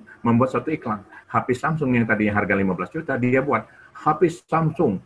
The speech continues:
dapatkan di toko kami baru seharga dua juta setengah. Datang langsung ke toko kami, alamatnya bla bla bla."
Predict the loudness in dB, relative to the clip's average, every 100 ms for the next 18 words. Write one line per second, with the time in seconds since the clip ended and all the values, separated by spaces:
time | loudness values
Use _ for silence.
0 | _ -6 -4 -6 -6 -4 -2 -2 -2 -2
1 | 0 0 -2 -4 0 2 2 -2 -8 -10
2 | -6 -4 -2 2 2 2 0 -4 -6 -4
3 | -4 -6 -14 _ -4 -2 0 2 2 2
4 | 0 -2 0 0 0 0 0 0 2 0
5 | -2 -2 0 2 2 0